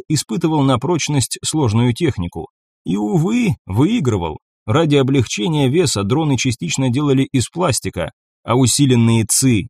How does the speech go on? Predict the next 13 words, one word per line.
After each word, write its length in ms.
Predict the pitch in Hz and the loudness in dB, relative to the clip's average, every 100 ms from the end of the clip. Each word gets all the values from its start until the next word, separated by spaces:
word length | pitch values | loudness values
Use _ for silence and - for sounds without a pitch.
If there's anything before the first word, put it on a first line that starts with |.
| - | -4
зубы 480 | 104 151 226 113 80 | -2 0 0 0 0
могли 340 | 98 123 254 | 0 0 0
взять 300 | 139 143 180 | 0 0 0
и 60 | 214 | -2
сталь. 400 | - 120 104 92 _ _ - - - | 0 0 0 -2 _ _ -20 -14 -4
Окровавленная 800 | 113 147 170 190 165 151 147 | 0 0 2 0 0 2 0
пасть 360 | 120 180 131 - - | 2 0 0 -2 -4
сомкнулась 680 | - 170 123 123 104 101 | 0 0 2 2 2 0
на 140 | 117 117 | 0 0
камере, 520 | 220 202 196 196 131 - | -2 -2 0 2 0 -2
и 120 | 269 | -4
картинка 560 | 185 127 - 135 123 113 101 | 0 -2 0 0 2 0 0
исчезла. 600 | - - 98 85 95 | -2 -2 -4 -2 -4